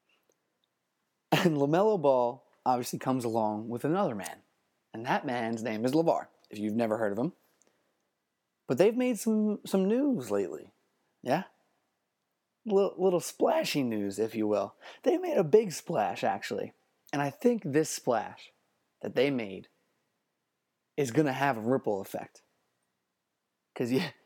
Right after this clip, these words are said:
I think they threw a large rock into the water, into the lake. And that thing is splashing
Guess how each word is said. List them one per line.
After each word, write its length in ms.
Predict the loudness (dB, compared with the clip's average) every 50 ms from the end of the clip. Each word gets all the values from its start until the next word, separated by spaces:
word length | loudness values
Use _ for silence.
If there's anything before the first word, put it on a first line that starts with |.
| _ _ _ _ _ _ _ _ _
I 120 | 2 2 2
think 260 | 2 0 -2 0 2
they 120 | 0 0
threw 300 | 0 0 0 2 2 2
a 20 | 2
large 680 | 0 0 2 4 4 4 4 2 0 -4 -6 -10 -14 -20 _ _ _ _ _
rock 380 | 0 2 2 2 2 -2 -8 -10 -6
into 220 | -6 -4 -4 -2 -2
the 100 | 0 0
water, 340 | 2 2 0 0 -2 -4 -4
into 180 | -4 -4 0 0
the 80 | 0
lake. 400 | 2 2 2 0 0 -2 -12 -20 _ _ _ _ _ _ _ _ _ _ _ _ _ _ _ -2
And 120 | 0 2
that 180 | 2 2 2 2
thing 180 | 0 0 2
is 120 | 0 -2 -4
splashing 680 | -4 -4 0 2 2 2 2 0 -2 -4 -4 -4 -4